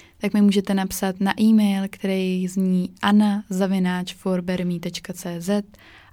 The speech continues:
A dlouho jsem tady nezmiňovala blog, takže W W W tečka forberme tečka cé zet. A když už ho tady zmiňuju, tak mi dochází,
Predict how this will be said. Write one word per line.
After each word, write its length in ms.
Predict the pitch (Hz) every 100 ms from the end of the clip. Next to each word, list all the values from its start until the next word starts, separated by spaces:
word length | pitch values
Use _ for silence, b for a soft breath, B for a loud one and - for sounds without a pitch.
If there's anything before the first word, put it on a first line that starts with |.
| -
A 320 | 185 175 175
dlouho 280 | 190 208 254
jsem 180 | 277
tady 180 | 262 247
nezmiňovala 680 | 233 226 220 214 202 190 180
blog, 300 | 180 220 254 - B B B
takže 600 | - 196 190 196 185 202 -
W 200 | 208 214
W 180 | 190 185
W 180 | 202 240
tečka 360 | 254 - - 202
forberme 760 | - 196 180 185 185 180 175 175
tečka 540 | - 165 165 - 170 175 165
cé 200 | - - 165 160
zet. 400 | 165 165 165 165 - B B B B
A 220 | 190 180
když 180 | 180 180
už 120 | 208
ho 60 | 214
tady 200 | 208 196
zmiňuju, 480 | 190 190 190 185 180
tak 280 | - 175 -
mi 100 | 180
dochází, 760 | 170 170 185 175 165 170 170